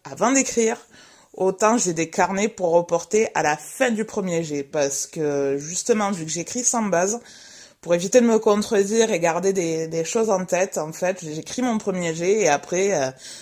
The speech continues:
je prends mon petit carnet et je vais, euh, chercher les, su-, surtout les, les, les, les, les,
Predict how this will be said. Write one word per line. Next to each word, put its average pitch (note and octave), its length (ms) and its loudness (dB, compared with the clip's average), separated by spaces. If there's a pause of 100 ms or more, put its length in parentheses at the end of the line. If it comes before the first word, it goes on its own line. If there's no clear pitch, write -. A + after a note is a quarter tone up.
(220)
je E3 120 -6
prends A#3+ 180 0
mon A#3 160 2
petit A3 200 -4
carnet F#3+ 560 0
et F#3 40 0
je E3 140 -4
vais, F3+ 340 2
euh, D#3 400 -2 (400)
chercher A#3+ 680 2
les, D#3 640 -2 (560)
su-, - 240 -8
surtout - 520 -2
les, G3 220 4
les, E3 160 -2
les, D#3+ 140 -6
les, D3+ 240 -8
les, C#3+ 500 -6